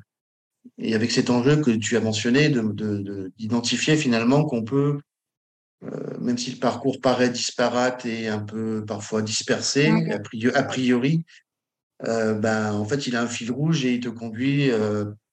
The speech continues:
Speaker 1: vers un nouveau, nouveau métier et, et, et tu y es allé t-, pour toi au bon moment où tu as senti que c'était OK pour toi. Donc, heu,
Speaker 2: Mmh,
Speaker 1: c'est
Speaker 2: tout à
Speaker 1: intéressant de
Speaker 2: fait.
Speaker 1: voir que c'est le fruit d'un parcours. Donc on est, on est toujours d'autant plus crédible à accompagner des personnes en,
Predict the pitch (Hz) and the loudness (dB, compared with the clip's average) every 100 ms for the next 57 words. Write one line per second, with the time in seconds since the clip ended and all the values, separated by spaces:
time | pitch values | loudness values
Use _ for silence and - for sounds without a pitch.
0 | _ 123 117 120 117 117 110 120 110 110 | _ 2 6 6 4 2 0 0 2 2
1 | 110 107 143 156 107 101 104 104 104 - | 2 2 2 2 2 0 -4 -8 -10 -8
2 | 113 113 127 120 120 147 135 - - 147 | -8 2 4 6 6 2 0 -8 0 2
3 | 135 151 147 135 156 135 - 110 113 123 | 4 4 4 4 2 0 -2 -6 -6 -8
4 | 135 117 107 104 127 107 110 117 95 - | -8 -6 -2 -2 -4 -6 -6 -6 -8 -10
5 | 85 - - _ _ _ _ 214 214 110 | -10 -10 -20 _ _ _ _ -6 0 0
6 | 107 110 120 127 117 117 113 110 131 120 | 2 2 4 4 2 2 -2 0 0 2
7 | 113 120 - 113 107 101 98 95 92 104 | 2 0 -2 -4 -4 -4 -6 -6 -6 -6
8 | 101 120 123 117 143 160 151 170 - 147 | -4 -2 0 2 4 4 4 2 4 4
9 | 151 151 123 135 131 127 131 120 117 107 | 4 4 4 2 2 2 2 0 -2 -2
10 | - 120 107 101 | -2 -2 -2 -6